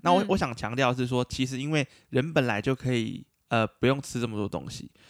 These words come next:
Speaker 1: 可是因为我们的生活习-，习惯改变了，所以我们才吃那么多。所以逻辑上来讲，如果你要断食，你的身体其实只要你没有什么特殊疾病，逻辑上来讲是承受得起的。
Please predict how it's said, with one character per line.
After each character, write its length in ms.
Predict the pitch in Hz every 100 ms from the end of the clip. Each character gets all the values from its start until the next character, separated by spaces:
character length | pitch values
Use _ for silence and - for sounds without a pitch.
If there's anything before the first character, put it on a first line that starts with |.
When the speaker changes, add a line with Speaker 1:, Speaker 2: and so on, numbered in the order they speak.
| _
Speaker 1:
可 100 | -
是 80 | 127
因 120 | 160
为 40 | 160
我 120 | 131
们 100 | 110
的 60 |
生 180 | 110 127
活 140 | 113 107
习-， 180 | - - -
习 180 | - 117
惯 160 | 120 120
改 160 | 101
变 200 | 107 110
了， 80 | - -
所 120 | 135
以 40 |
我 80 | 120
们 120 | 107
才 160 | 113 107
吃 200 | - 110
那 40 |
么 160 | 107 101
多。 220 | - - - - -
所 140 | - 175
以 20 |
逻 160 | 165 165
辑 160 | 156
上 200 | 147 156
来 120 | 131
讲， 160 | 117 113
如 140 | 113
果 140 | 131 135
你 80 | 110
要 180 | 113
断 260 | 117 123 107
食， 280 | - - - _ _ _ _
你 120 | - 117
的 80 |
身 180 | 120 170
体 120 | 151
其 200 | 110 -
实 320 | 113 110 110 110 _ _ -
只 140 | 131
要 80 | 139
你 100 | 123
没 260 | 101 107
有 80 | 123
什 120 | 123
么 40 | 107
特 160 | -
殊 200 | 117 113
疾 260 | 110 - -
病， 160 | - 107 - _ _ _ _ -
逻 140 | 147
辑 140 | 196
上 160 | 143 160
来 80 | 123
讲 160 | 98
是 80 | 104
承 260 | 123 110 104
受 160 | 123
得 120 | 104 -
起 180 | - -
的。 80 | _